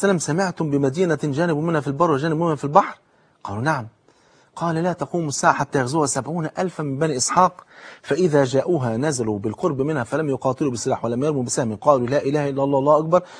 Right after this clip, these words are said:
مرة الثانية الثالثة، قال: 'فيدخلوها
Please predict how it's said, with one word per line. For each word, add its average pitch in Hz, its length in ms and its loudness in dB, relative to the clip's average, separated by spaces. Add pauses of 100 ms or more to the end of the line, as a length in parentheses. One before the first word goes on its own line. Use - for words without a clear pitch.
(120)
مرة 151 280 4
الثانية 180 360 2
الثالثة، 233 440 4 (360)
قال: 262 340 8 (280)
'فيدخلوها 151 1160 2